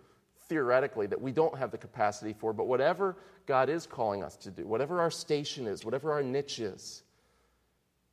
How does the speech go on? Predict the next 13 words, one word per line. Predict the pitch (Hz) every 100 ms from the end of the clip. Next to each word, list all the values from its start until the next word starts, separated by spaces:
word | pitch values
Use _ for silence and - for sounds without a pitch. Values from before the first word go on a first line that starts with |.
| _
and | 120
the | 131 156
indispensable | 165 151 - 165 196 160 120 110
elements | 104 107 98 98
of | 98
church, | - 101 76 -
gathering | 135 131 151 156 147
in | 127
worship, | 113 110 127 113
holding | - 131 160
each | 147 156
other | 127 120
accountable, | - 113 107 98 107